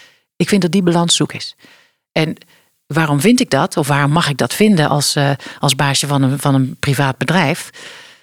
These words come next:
Ja, simpelweg, eh, ik, ik hoed over, ik hoed over die veiligheid. En, eh, dus ik reken dat op mijn verantwoordelijkheid. En, eh, dan zeg ik ook even eerlijk, eh, bijna de helft van mijn, ehm, omzet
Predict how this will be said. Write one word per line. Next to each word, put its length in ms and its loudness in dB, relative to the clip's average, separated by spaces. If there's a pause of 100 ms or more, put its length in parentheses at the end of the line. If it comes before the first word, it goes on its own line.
(200)
Ja, 200 -6
simpelweg, 680 0 (380)
eh, 240 -2 (520)
ik, 200 2
ik 200 2
hoed 220 4
over, 320 2
ik 140 2
hoed 260 0 (100)
over 280 2
die 160 4
veiligheid. 540 -2 (460)
En, 420 0
eh, 240 0
dus 160 2
ik 100 0
reken 300 2
dat 200 2
op 80 -4
mijn 180 2
verantwoordelijkheid. 680 -2
En, 300 -2 (180)
eh, 200 0
dan 200 0
zeg 200 0
ik 80 -6
ook 120 0
even 340 0
eerlijk, 400 0 (100)
eh, 220 0
bijna 340 2
de 80 -2
helft 360 0
van 200 0
mijn, 340 0 (420)
ehm, 380 -2 (160)
omzet 540 2